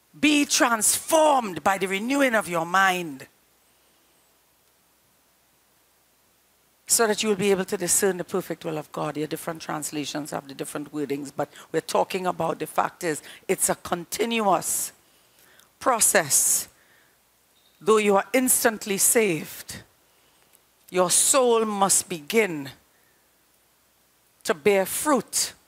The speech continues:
in line with repentance, because you could say you are saved,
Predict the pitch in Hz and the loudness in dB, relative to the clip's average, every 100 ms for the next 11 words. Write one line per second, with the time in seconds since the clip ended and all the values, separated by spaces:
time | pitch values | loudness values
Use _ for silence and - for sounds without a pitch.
0 | _ _ _ _ _ _ _ - 254 220 | _ _ _ _ _ _ _ -2 0 2
1 | 214 214 214 208 196 185 - 247 202 220 | 0 0 0 -2 0 -2 0 0 2 0
2 | 190 - 208 - 220 170 196 - 196 - | 0 0 -2 0 0 2 -4 -2 0 2
3 | - 269 269 254 196 165 - - 247 220 | 2 4 4 2 2 4 2 2 2 2
4 | 196 147 - - - | 0 -2 -12 -16 -18